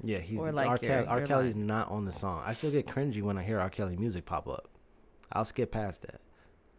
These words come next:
Speaker 1: But this song, I had to struggle to figure that shit out.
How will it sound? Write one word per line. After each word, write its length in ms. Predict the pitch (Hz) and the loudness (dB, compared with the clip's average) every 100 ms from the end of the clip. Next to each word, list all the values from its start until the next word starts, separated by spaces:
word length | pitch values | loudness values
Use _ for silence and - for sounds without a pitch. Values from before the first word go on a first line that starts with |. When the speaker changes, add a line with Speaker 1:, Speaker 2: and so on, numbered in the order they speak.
| - - - - - 104 | -20 -20 -20 -20 -12 -2
Speaker 1:
But 380 | 107 95 - - - - - | 0 0 -2 -8 -20 -20 -8
this 280 | 92 117 131 | 0 2 2
song, 360 | 160 165 175 | 2 0 -2
I 160 | - 175 | 0 0
had 220 | 165 196 | 2 0
to 120 | - | 0
struggle 480 | 107 - 143 175 175 | 0 0 0 2 2
to 100 | 127 | 0
figure 300 | 113 123 107 101 | -2 0 0 0
that 160 | 95 | -2
shit 180 | - 98 | -2 -4
out. 240 | 85 - | -4 -6